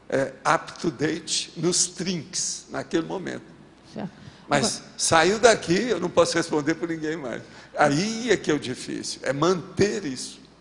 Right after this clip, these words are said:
Speaker 2: Agora, hoje ao meio-dia, senti nitidamente mexendo no meu frontochakra. Eu tava me preparando pra vir
Speaker 1: Pois é,
Speaker 2: pra
Speaker 1: mas
Speaker 2: cá.
Speaker 1: tem que ser, a maioria aqui
Speaker 2: Agora
Speaker 1: tem que mexer no frontochakra direto.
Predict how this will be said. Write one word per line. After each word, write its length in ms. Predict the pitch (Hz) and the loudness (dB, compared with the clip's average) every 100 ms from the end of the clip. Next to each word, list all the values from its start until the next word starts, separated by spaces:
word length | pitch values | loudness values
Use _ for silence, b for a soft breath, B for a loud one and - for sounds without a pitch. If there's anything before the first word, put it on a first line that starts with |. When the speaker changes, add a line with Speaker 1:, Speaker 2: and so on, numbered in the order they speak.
| - B B B B | -20 B B B B
Speaker 2:
Agora, 380 | 208 220 226 220 | -6 0 2 4
hoje 260 | 240 262 262 | 6 6 6
ao 80 | |
meio-dia, 540 | 247 277 302 214 240 277 | 4 4 2 2 0 0
senti 340 | - 247 262 | 2 0 4
nitidamente 720 | 254 302 320 302 254 240 254 277 | 4 4 2 2 2 2 2 2
mexendo 420 | 262 - 247 247 | 2 2 2 4
no 80 | 247 | 6
meu 120 | 247 | 4
frontochakra. 880 | - 247 247 247 - 180 156 - 170 - - 202 | 2 -2 0 -4 -2 -4 -4 -6 -6 -8 -14 0
Eu 60 | |
tava 220 | 202 214 | 4 6
me 120 | 240 226 | 6 4
preparando 560 | 240 233 226 208 233 | 0 2 2 2 0
pra 160 | 226 247 | 0 0
vir 60 | |
Speaker 1:
Pois 140 | 233 - | 0 0
é, 80 | 277 | -2
Speaker 2:
pra 120 | 269 | -2
Speaker 1:
mas 80 | 165 | -2
Speaker 2:
cá. 80 | |
Speaker 1:
tem 120 | 165 156 | -2 -6
que 80 | |
ser, 280 | - - 139 | -6 -4 -4
a 40 | 127 | -4
maioria 440 | 208 180 160 143 | 0 2 2 2
aqui 200 | 139 131 | 0 2
Speaker 2:
Agora 100 | 202 | 2
Speaker 1:
tem 120 | 190 | 2
que 100 | 165 151 | -2 -2
mexer 340 | 143 - 139 | -2 -2 -6
no 60 | 127 | -6
frontochakra 560 | - 120 - 139 127 | -8 -8 -4 -4 -4
direto. 380 | - 131 110 107 | -6 -8 -10 -12